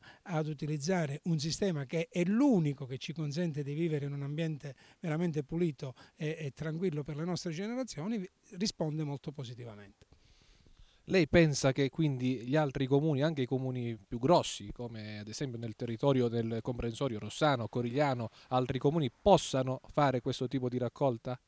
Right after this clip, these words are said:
Speaker 2: Cioè questo tipo di raccolta si può, eh, trasportare anche in comuni più grossi?
Speaker 1: E perché no? Io non penso che ci siano controindicazioni, anzi, eh, io penso che, eh, è un, un metodo, è l'unico metodo per uti-, per uscire fuori da questo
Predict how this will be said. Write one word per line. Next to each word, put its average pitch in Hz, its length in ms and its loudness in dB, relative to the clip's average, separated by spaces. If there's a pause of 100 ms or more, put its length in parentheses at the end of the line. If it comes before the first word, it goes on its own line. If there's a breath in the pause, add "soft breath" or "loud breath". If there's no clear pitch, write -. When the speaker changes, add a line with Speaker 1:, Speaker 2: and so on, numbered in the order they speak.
(120)
Speaker 2:
Cioè 135 120 0
questo 143 240 0
tipo 147 160 0
di 135 80 2
raccolta 135 560 0 (380 loud breath)
si - 180 -2
può, 147 260 6 (300 loud breath)
eh, 123 580 0
trasportare 139 760 2
anche 123 360 -2
in 117 460 -4
comuni 131 320 0
più 123 100 -4
grossi? 120 400 0 (300)
Speaker 1:
E 202 100 -8
perché 202 300 0
no? 156 360 0
Io 190 140 0
non 156 220 -2
penso 151 300 0
che 135 100 -8
ci - 160 -10
siano 147 240 -4
controindicazioni, 147 880 -6
anzi, 143 320 -8 (420 soft breath)
eh, 208 100 -6
io 233 220 0
penso 190 380 -2
che, 170 260 0 (360 loud breath)
eh, 165 320 -2
è 196 340 0
un, 170 360 -2
un 175 360 -2
metodo, 160 480 0
è 202 120 -2
l'unico 208 460 0
metodo 151 480 -4
per 160 180 -2
uti-, 165 380 -2
per 165 160 0
uscire 160 360 -2
fuori 165 280 2
da 147 100 0
questo 151 440 -4